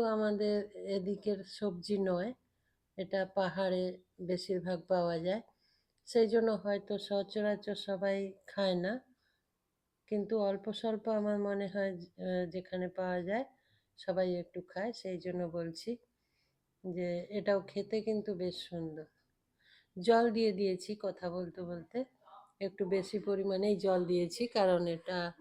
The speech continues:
একটু শক্ত সবজি, সেদ্ধ হতে সময় লাগে। তারপর কিছুটা মটরশুঁটি দিয়ে দিয়েছি, দিয়ে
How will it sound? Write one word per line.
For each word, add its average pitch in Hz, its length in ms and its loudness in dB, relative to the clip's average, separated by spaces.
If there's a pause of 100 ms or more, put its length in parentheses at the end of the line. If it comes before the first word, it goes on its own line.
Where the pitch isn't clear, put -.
(460)
একটু 208 220 0
শক্ত 196 440 0
সবজি, 185 440 0 (100)
সেদ্ধ 185 340 -4
হতে 180 320 -2
সময় 175 400 -4
লাগে। 165 320 -4 (640)
তারপর 190 340 2
কিছুটা 185 460 -4
মটরশুঁটি 185 640 0
দিয়ে 165 260 -2
দিয়েছি, 165 440 -4 (120)
দিয়ে 214 260 6